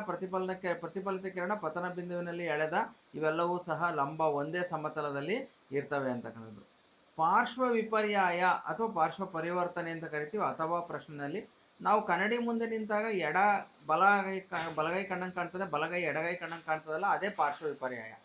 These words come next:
ದರ್ಪಣದಿಂದ ಉಂಟಾಗುವ ಪ್ರತಿಬಿಂಬದಲ್ಲಿ ವಸ್ತುವಿನ ಎಡಭಾಗವು ಬಲಭಾಗದಂತೆ, ಬಲಭಾಗವು ಎಡಭಾಗದಂತೆ ಗೋಚರಿಸುತ್ತದೆ. ಇದನ್ನ ಪಾರ್ಶ್ವ ವಿಪರ್ಯಾಯ ಅಂತೇಳಿ ನಾವು ಕರಿತೇವೆ.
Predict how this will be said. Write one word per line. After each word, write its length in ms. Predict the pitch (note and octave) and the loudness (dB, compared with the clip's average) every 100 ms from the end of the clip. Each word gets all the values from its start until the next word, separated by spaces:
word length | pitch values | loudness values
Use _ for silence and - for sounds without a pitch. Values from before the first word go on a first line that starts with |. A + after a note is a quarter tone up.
| - - - - C#3+ | -20 -20 -20 -4 2
ದರ್ಪಣದಿಂದ 600 | D#3 - A3 G#3+ G#3+ A3+ | 2 2 2 2 2 2
ಉಂಟಾಗುವ 680 | G3 F#3 G3 G3 F#3+ G#3 A#3 - | 2 2 4 2 4 2 0 -2
ಪ್ರತಿಬಿಂಬದಲ್ಲಿ 880 | D3+ F#3 F#3 F#3+ F#3 F3+ F#3 A#3+ - - - | -8 -4 -2 -2 -2 0 2 0 -2 -14 2
ವಸ್ತುವಿನ 460 | E3 F3+ A3+ A#3 A3+ | 2 4 4 4 4
ಎಡಭಾಗವು 920 | G#3 D3 D#3+ G3 G3+ F#3 D#3 D#3+ E3 - - | 4 4 4 6 4 4 2 0 -2 -10 -6
ಬಲಭಾಗದಂತೆ, 1000 | B2 D3+ G3 G#3+ G3 D3+ C3+ C3 D3 D3 - - | 2 4 6 6 6 0 -2 -4 -4 -6 -14 -2
ಬಲಭಾಗವು 640 | C#3 F#3 G#3+ G3 E3+ D#3+ | 2 4 4 4 2 2
ಎಡಭಾಗದಂತೆ 800 | C#3+ B2+ E3+ A3 G#3+ F#3+ F3 E3 | 2 2 4 4 4 2 0 -2
ಗೋಚರಿಸುತ್ತದೆ. 920 | D3+ D3+ E3 D3 C#3 C#3+ C3+ C#3 C#3 - - | -2 -2 -2 -4 -6 -8 -4 -4 -6 -12 -12
ಇದನ್ನ 280 | C#3+ E3 E3 | -8 -4 -2
ಪಾರ್ಶ್ವ 460 | D#3 C3+ D#3+ - D#3+ | 2 2 2 0 -4
ವಿಪರ್ಯಾಯ 600 | C#3+ D3 C#3 C#3 C3 C3 | -2 -2 -2 0 0 0
ಅಂತೇಳಿ 420 | B2+ B2 A#2+ B2+ | -2 -4 -6 -6
ನಾವು 400 | A#2+ A#2 E3 C4 | -6 -4 -4 -4
ಕರಿತೇವೆ. 800 | - _ - B2+ B2 A#2 A2 | -8 _ -2 0 0 -4 -6